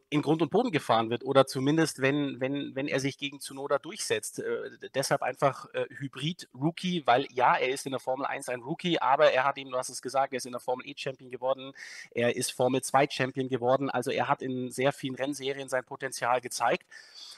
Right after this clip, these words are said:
Und für mich war tatsächlich dieser Auftritt in Monza letztes Jahr in keinster Weise, ähm, das Thema, der muss in die Formel eins, weil er jetzt, äh, in seinem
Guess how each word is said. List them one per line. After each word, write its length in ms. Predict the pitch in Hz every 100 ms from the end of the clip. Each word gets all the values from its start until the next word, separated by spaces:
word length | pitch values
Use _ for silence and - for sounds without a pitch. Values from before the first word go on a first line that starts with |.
| - -
Und 180 | 143
für 160 | - 139
mich 240 | 156 180
war 140 | 151 135
tatsächlich 600 | 135 - 185 - 120 -
dieser 300 | 123 120 -
Auftritt 440 | 165 - - 131
in 100 | 110
Monza 500 | 110 190 247 - 98
letztes 380 | 98 127 - -
Jahr 100 | 113
in 140 | 113
keinster 580 | - - 143 190 - 135
Weise, 540 | 117 135 165 175 185 185 - - - _
ähm, 560 | - 135 135 135 135 139 - 107 80
das 280 | - 131 -
Thema, 520 | 147 147 147 143 143
der 160 | - 120
muss 200 | 113 -
in 60 |
die 80 | 131
Formel 260 | - 120 113
eins, 180 | 139 -
weil 120 | 110
er 80 | 104
jetzt, 420 | 104 - - -
äh, 360 | - 52 - 71
in 80 | -
seinem 360 | 107 104 104